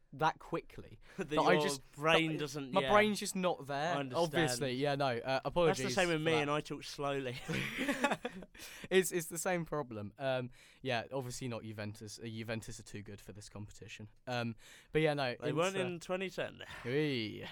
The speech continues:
Speaker 1: <laughs> Oh, well, yeah, of course, 'cause you beat them. Oh, that's clever. I like that from you, Sam. Um, but yeah, no, uh, nil nil at half time, surprisingly so. Inter lacked quality. The half as a whole lacked quality. Inter, by the way. Um, then Christian, uh, Eriksen,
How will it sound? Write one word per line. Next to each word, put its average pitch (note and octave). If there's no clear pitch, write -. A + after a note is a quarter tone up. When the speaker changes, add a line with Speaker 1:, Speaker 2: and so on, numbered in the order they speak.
Speaker 1:
<laughs> -
Oh, G#3
well, F#3
yeah, F#3
of E3+
course, E3
'cause C3
you C#3+
beat C#3
them. A2
Oh, G2+
that's -
clever. G#2
I A#2
like A2+
that F2+
from G#2+
you, G2+
Sam. G#2+
Um, A#2
but C#3+
yeah, C#3+
no, C3
uh, D#3
nil G3+
nil F#3+
at D3+
half D#3+
time, D3+
surprisingly C#3
so. B2
Inter B2+
lacked A#2+
quality. A2+
The G#2+
half B2+
as G#2+
a A2
whole G#2+
lacked G#2
quality. G#2+
Inter, A2+
by A2
the G#2
way. G#2+
Um, D3
then E3
Christian, E3+
uh, C#3+
Eriksen, C3+